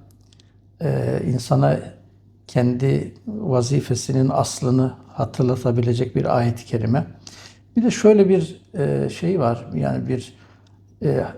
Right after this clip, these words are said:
özellikle had-, hadislerin bir anısı var bende.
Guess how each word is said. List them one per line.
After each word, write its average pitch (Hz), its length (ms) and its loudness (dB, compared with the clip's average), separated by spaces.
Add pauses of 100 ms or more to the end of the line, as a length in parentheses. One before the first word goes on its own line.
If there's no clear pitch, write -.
(140)
özellikle - 380 -2
had-, 135 260 0
hadislerin 139 600 0
bir 143 160 2
anısı 135 300 0
var 123 220 4
bende. 120 480 0